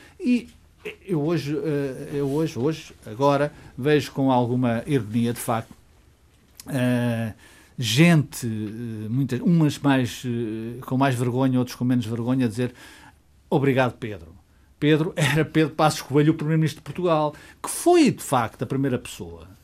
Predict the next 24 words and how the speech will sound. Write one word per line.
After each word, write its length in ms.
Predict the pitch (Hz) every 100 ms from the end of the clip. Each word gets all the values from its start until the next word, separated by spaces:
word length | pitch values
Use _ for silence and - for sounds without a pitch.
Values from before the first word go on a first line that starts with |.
| _ -
em 140 | 185
Portugal 560 | - - - 87 78 80 - - - _
que 120 | - 240
fez 300 | - 175 -
frente 420 | - 135 147 165
a 40 |
um 80 | 190
poderoso, 560 | 180 214 247 226 214 165 -
fez 280 | - 143 123
frente 320 | 160 151 -
ao 140 | - 151
doutor 300 | 143 147 135
Ricardo 260 | 131 127
Salgado, 480 | - 175 180 180 165
porque 200 | - -
se 120 | - -
não 140 | 254
fosse 480 | - 185 - - - _ _ _ _ _ -
isso, 380 | 247 247 - -
se 220 | - 254
isso 120 | 254 175
não 120 | 139
tivesse 280 | 135 123 117
acontecido. 440 | - 104 -